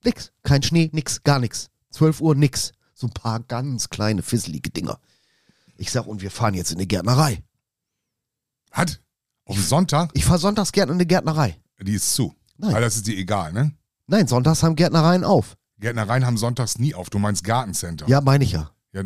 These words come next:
Speaker 2: aber nicht eine Gärtnerei. Eine
Speaker 1: Ja, ist doch
Speaker 2: Gärtnerei,
Speaker 1: gut,
Speaker 2: die
Speaker 1: da
Speaker 2: haben
Speaker 1: meine ich
Speaker 2: Freitag
Speaker 1: ja,
Speaker 2: mittags zu.
Speaker 1: pack doch nicht alles auf eine Goldwaage, Mensch. Da meine ich ein Gartencenter.
Speaker 2: Ja, okay, was wolltest
Speaker 1: So.
Speaker 2: du im Gartencenter?
Speaker 1: Äh, ich hab eine neue Blume gekauft.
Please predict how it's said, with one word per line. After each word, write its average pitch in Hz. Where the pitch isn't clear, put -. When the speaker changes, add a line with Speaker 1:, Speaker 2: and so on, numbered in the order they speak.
Speaker 2:
aber 107
nicht 110
eine 110
Gärtnerei. 110
Eine 104
Speaker 1:
Ja, 135
ist 147
doch 147
Speaker 2:
Gärtnerei, 123
Speaker 1:
gut, 160
Speaker 2:
die -
Speaker 1:
da 147
Speaker 2:
haben 127
Speaker 1:
meine 135
ich 131
Speaker 2:
Freitag 131
Speaker 1:
ja, 135
Speaker 2:
mittags 120
zu. 123
Speaker 1:
pack -
doch 147
nicht 120
alles 107
auf 92
eine 95
Goldwaage, 80
Mensch. 67
Da 117
meine 131
ich 113
ein 117
Gartencenter. 82
Speaker 2:
Ja, 90
okay, 87
was 92
wolltest 101
Speaker 1:
So. 104
Speaker 2:
du 90
im 92
Gartencenter? 104
Speaker 1:
Äh, -
ich 220
hab 226
eine 220
neue 220
Blume 185
gekauft. 80